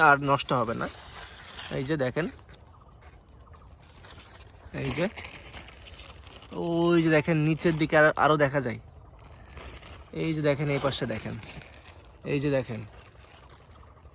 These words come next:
এই যে দেখেন, মাশাআল্লাহ। এই জাত হচ্ছে কস, এটা হচ্ছে সাদা সোনা, কস জাত সাদা সোনা। এটা একটা শশা, আর এই শশাই কিন্তু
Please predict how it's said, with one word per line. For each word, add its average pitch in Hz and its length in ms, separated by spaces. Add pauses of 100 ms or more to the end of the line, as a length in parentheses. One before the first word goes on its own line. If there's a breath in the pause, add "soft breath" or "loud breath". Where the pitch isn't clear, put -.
(140)
এই 147 140
যে 143 140
দেখেন, 120 220 (1040 soft breath)
মাশাআল্লাহ। 147 540 (280)
এই 151 80 (100)
জাত 165 260
হচ্ছে 202 240 (160)
কস, 190 280 (720 soft breath)
এটা 160 220
হচ্ছে 185 300 (640 loud breath)
সাদা 175 300
সোনা, 180 220 (1000 loud breath)
কস 170 160 (120)
জাত 175 160 (100)
সাদা 165 240
সোনা। 175 220
এটা 170 120 (340)
একটা 156 180 (1160 loud breath)
শশা, 165 280 (240)
আর 147 160
এই 165 160
শশাই 185 400
কিন্তু 185 220